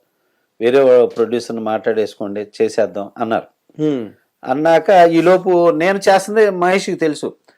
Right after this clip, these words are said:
Speaker 1: సింహరాశి హిట్టు, శివరామరాజు హిట్టు, ఇవన్నీ జరుగుతూ ఉన్నాయి. నేను ఏ హీరో కోసం వెయిట్ చేసేవాడిని కాదు. ఇప్పుడు ఈ ప్రొడ్యూసర్ వచ్చారు, ఈయనతో చేసేద్దాం,
Speaker 2: ఉమ్.
Speaker 1: ఈ హీరోతో చేసేద్దాం అనే ఉద్దేశంతో నేను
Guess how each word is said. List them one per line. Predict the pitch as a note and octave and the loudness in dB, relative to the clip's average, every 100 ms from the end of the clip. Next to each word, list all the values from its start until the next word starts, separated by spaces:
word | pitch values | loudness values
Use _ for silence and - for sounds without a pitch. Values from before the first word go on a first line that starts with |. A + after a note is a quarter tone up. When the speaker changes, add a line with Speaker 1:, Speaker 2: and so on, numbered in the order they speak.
| _ | _
Speaker 1:
సింహరాశి | - C3 C3 B2 B2+ A#2+ | -10 -4 -2 0 0 -2
హిట్టు, | B2 - B2 | -10 -10 -10
శివరామరాజు | A#2 C3 C3 C3+ B2+ B2 | -6 -4 -2 -2 0 -2
హిట్టు, | A#2+ A#2 - B2 A#2+ _ _ _ - | -4 -10 -10 -12 -12 _ _ _ -4
ఇవన్నీ | B2+ C#3+ D#3 E3 D#3 C#3+ B2 | 0 0 0 -2 0 -2 0
జరుగుతూ | C#3+ E3 D#3 D#3 | 0 2 4 4
ఉన్నాయి. | C3 G#2+ - _ _ _ _ _ - | 2 -4 -10 _ _ _ _ _ -6
నేను | D3+ G3+ A3 G#3+ G3+ F#3+ F#3+ | 0 0 2 2 2 2 -2
ఏ | F3+ F3+ | -2 0
హీరో | G3+ G3 G3+ G3 | 0 0 -2 -2
కోసం | F#3+ F#3 G#3 F3+ | -2 -4 -4 0
వెయిట్ | G#3 G#3 | 0 2
చేసేవాడిని | A3 - E3 D3+ | 0 2 -2 -2
కాదు. | C#3 G#2+ - _ _ _ _ _ _ _ _ _ _ _ | -2 -4 -4 _ _ _ _ _ _ _ _ _ _ _
ఇప్పుడు | _ _ _ - C#3+ D3 | _ _ _ -4 -2 0
ఈ | D3 | -2
ప్రొడ్యూసర్ | C#3+ D#3 F3+ F#3 F3+ | 2 2 2 0 -2
వచ్చారు, | E3 E3 D#3+ | 2 2 2
ఈయనతో | D#3 D3+ F3 | 0 0 -2
చేసేద్దాం, | D#3+ D3+ D3+ C3 A#2 G#2 _ _ - | -2 -2 0 0 -2 -8 _ _ -8
Speaker 2:
ఉమ్. | C#3+ | -4
Speaker 1:
ఈ | C#3+ | -2
హీరోతో | D3 E3 E3+ F3 | -2 -2 -2 -2
చేసేద్దాం | E3 D#3 D3 D3+ A#2+ G2+ - _ _ _ _ _ _ _ _ _ _ _ _ _ - | -2 -4 2 0 0 -10 -10 _ _ _ _ _ _ _ _ _ _ _ _ _ -8
అనే | D3 G3 G#3+ | -4 0 0
ఉద్దేశంతో | E3+ E3 A3 B3+ B3+ A3+ A3 C4+ | -2 -4 0 0 0 -4 0 -2
నేను | G3+ E3+ G#3 | -2 -2 -2